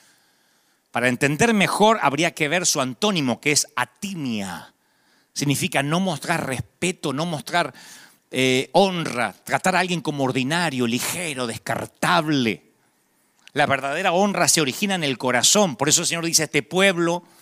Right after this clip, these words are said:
se acerca a mí con su boca, pero su corazón está lejos de mí".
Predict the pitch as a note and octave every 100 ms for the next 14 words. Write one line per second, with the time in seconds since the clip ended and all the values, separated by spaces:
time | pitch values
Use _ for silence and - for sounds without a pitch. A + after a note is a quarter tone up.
0 | - - _ _ _ _ _ _ _ _
1 | - D#3 C#3 F#3+ G#3 - D#3+ G3 - D#3+
2 | C3+ - C#3+ D#3 G#3 E3 - C#3+ - D3
3 | - C#3 B2+ G3 F3 - C#3+ D3 G3 G3
4 | F#3+ D3 C#3+ E3+ G#3 C3+